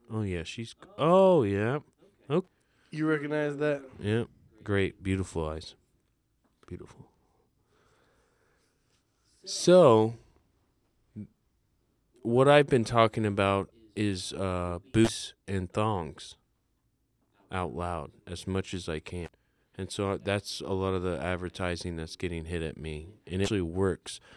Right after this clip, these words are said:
Speaker 1: So I think instead of everyone freaking out, we need to lean into this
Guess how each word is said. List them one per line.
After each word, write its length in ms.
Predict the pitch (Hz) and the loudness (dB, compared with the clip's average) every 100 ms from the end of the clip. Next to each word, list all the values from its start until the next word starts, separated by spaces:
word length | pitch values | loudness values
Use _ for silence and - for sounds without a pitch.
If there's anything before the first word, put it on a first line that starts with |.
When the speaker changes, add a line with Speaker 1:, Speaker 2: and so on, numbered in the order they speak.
| - | -18
Speaker 1:
So 180 | - 110 | 0 4
I 60 | 110 | 4
think 280 | 123 131 107 | 4 0 0
instead 440 | 107 - 131 135 | -2 0 2 4
of 120 | 123 | 6
everyone 380 | 113 110 113 104 | 4 4 2 2
freaking 420 | - 127 117 107 | 0 -4 -4 0
out, 180 | 117 120 | 0 2
we 80 | 110 | 2
need 220 | 113 104 | 0 -2
to 80 | 101 | -6
lean 340 | 90 104 110 113 | -4 -2 0 0
into 340 | 127 123 - | 0 -2 -8
this 120 | - | -14